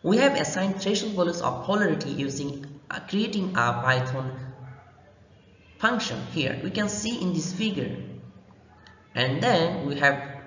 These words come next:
converted, uh, and then we have converted, and then using the Python function, we have, uh, used that in our whole data set. That's how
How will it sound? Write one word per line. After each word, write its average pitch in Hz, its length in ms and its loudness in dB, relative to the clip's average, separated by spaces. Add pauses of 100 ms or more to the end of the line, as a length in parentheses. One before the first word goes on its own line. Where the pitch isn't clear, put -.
(220)
converted, 180 840 2 (400)
uh, - 60 -8 (220)
and 147 240 2
then 202 320 0
we 147 60 -4
have 151 220 2
converted, 143 760 0
and 139 200 0
then - 480 0
using 196 360 0
the 233 120 2
Python 170 440 2
function, 143 560 -2
we 131 80 -4
have, 143 380 0 (260)
uh, - 60 -6
used 180 300 -4
that 139 240 2
in 131 120 -2
our 120 180 0
whole 160 240 0
data 151 300 -2
set. - 400 -10 (1120)
That's 160 200 4
how - 840 2